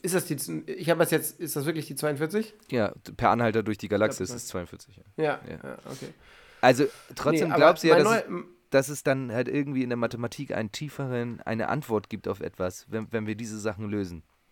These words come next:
Speaker 2: Aber vielleicht ist es auch einfach nur Zufall. Vielleicht ist es einfach nur ein komischer Zufall.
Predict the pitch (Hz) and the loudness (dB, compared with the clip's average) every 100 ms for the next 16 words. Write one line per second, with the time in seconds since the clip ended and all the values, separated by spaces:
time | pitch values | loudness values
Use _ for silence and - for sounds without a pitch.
0 | _ _ _ _ - - _ _ _ _ | _ _ _ _ -20 -20 _ _ _ _
1 | _ - 85 85 92 214 233 _ _ _ | _ -10 -4 -2 -2 -4 -10 _ _ _
2 | - 85 95 110 - 143 151 - - - | -8 -8 -6 -8 -8 -10 -12 -12 -16 -10
3 | - - _ _ _ _ _ _ - 110 | -12 -12 _ _ _ _ _ _ -8 -6
4 | 110 95 127 139 139 - 143 143 - 131 | -4 -4 -4 -4 -6 -6 -4 -4 -6 -12
5 | - 92 | -10 -12